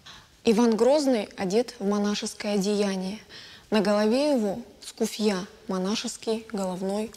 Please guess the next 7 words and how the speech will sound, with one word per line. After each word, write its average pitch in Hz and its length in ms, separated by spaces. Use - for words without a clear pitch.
убор. 190 440
Его 220 160
фигура 226 400
сгорблена, 208 720
он 214 300
опустил 202 580
голову. 185 380